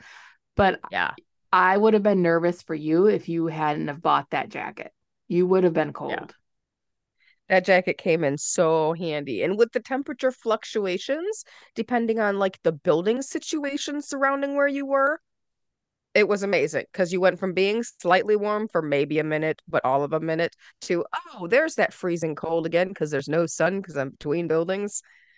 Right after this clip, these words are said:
Speaker 2: Yeah, it was, it was perfect. That top turned out absolutely perfect.
Speaker 1: So tell us about the
Speaker 2: Um,
Speaker 1: course.
Speaker 2: So, yeah, I, I kind of did a m-, little mile by mile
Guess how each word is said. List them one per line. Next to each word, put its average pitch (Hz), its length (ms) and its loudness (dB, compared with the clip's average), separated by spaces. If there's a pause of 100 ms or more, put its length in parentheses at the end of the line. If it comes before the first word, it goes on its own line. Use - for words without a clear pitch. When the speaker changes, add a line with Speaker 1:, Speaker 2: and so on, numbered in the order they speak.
(260)
Speaker 2:
Yeah, - 220 -8 (180)
it 139 100 -8
was, - 300 -16 (840)
it 190 100 2
was 170 140 -2
perfect. - 520 0
That 160 180 0
top 151 280 2
turned 143 200 -2
out 139 160 2
absolutely 139 400 -2
perfect. 120 520 -8 (520)
Speaker 1:
So 247 80 2
tell 311 240 4
us 330 120 2
about 269 240 6
the 214 60 8
Speaker 2:
Um, - 0 -
Speaker 1:
course. 214 560 6 (2000)
Speaker 2:
So, - 160 0 (140)
yeah, 330 100 8
I, 262 380 6
I 320 180 2
kind 403 220 -2
of 403 60 -4 (180)
did 403 140 0
a 453 40 0
m-, 302 200 -4
little 190 280 -2
mile 165 300 0
by 160 200 -2
mile 156 500 -4